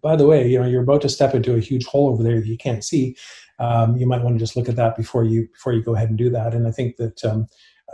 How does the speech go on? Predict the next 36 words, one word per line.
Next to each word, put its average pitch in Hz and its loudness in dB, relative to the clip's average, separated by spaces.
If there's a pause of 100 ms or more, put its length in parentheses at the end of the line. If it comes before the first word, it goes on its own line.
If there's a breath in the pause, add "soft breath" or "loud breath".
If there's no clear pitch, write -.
a 135 -6
mentor 131 0
is 110 -4
very 117 0
useful 110 -8
at - -16
that. 104 -14 (140)
And 151 -4
it 160 0
doesn't 214 2
necessarily 160 0
even 143 0
need 139 -6
to 123 -8
be 127 -2
a 120 -2
finance 139 -6
mentor 113 -4 (160)
for - -20
something 127 -6
like 113 -6
that. 131 -8 (220)
You 127 -2
know, 117 0
if - -8
you 123 -2
find 139 2
a 123 2
board 135 4
member 127 2
that 135 -2
you 131 -4
can 127 2
be, 123 2
sort 120 -2
of 113 -6